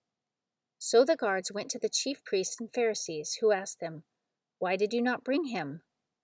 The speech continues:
The guards answered, "Never before has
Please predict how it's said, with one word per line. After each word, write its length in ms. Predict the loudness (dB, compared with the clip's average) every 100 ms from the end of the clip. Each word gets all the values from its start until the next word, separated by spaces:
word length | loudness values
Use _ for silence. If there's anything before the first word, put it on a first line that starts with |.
| _ _
The 80 | -2
guards 320 | 2 0 -2
answered, 520 | -6 -4 -4 -4 -8 -14 _ _ _ _ -6
"Never 380 | -2 0 0
before 440 | -2 -4 2 4 4
has 260 | -2 -6